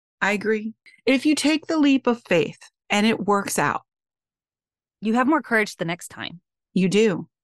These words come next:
Speaker 2: Yeah.
Speaker 1: And then you can know that whatever success that you have from that, you deserve it. You've earned it,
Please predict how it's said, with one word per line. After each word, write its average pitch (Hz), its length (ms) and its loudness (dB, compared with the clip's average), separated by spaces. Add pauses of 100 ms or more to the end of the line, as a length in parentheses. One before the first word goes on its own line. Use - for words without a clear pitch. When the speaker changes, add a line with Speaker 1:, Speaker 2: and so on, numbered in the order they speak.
(220)
Speaker 2:
Yeah. 147 140 -12 (160)
Speaker 1:
And 220 380 2 (340)
then 214 440 2 (360)
you 233 240 4
can 202 460 2 (100)
know 220 760 2 (380)
that 226 200 2
whatever 254 440 2
success - 1120 -2
that 214 140 2
you 220 180 4
have 294 460 0
from 190 180 0
that, 170 260 -2
you 262 420 2
deserve 220 600 0
it. - 120 -6 (680)
You've 226 240 4 (220)
earned 285 560 2
it, - 240 -2